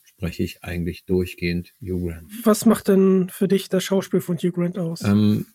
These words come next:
Speaker 1: Hugh Grant ist einfach ein Schauspieler, der unfassbar intelligent ist und der sehr, sehr reflektiert ist und der sprachlich sehr differenziert ist. Und das, was er dort macht,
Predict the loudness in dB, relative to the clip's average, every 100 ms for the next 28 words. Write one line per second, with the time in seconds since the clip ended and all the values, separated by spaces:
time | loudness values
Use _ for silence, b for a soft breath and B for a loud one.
0 | 0 2 4 2 2 0 -2 -2 -4 -2
1 | -4 -6 -14 -16 -2 -2 0 -4 -2 0
2 | 0 2 0 2 -2 -8 _ 2 2 2
3 | -2 -6 -4 -4 -4 -2 0 0 0 -2
4 | -4 -6 -10 _ _ _ _ _ _ -2
5 | 0 0 -4 _ _ -2 0 0 -2 -2
6 | 0 0 -2 -4 -4 -6 -2 -4 -2 -8
7 | -8 _ _ -6 -6 -2 -4 -2 -6 -12
8 | _ _ b b -16 -6 -2 -2 -2 -4
9 | -4 -4 -2 -2 -2 -2 -4 -4 -6 -6
10 | -10 -12 _ _ _ _ _ _ _ -4
11 | 0 0 0 -4 -2 -4 -2 -2 -2 -2
12 | -4 -6 -10 _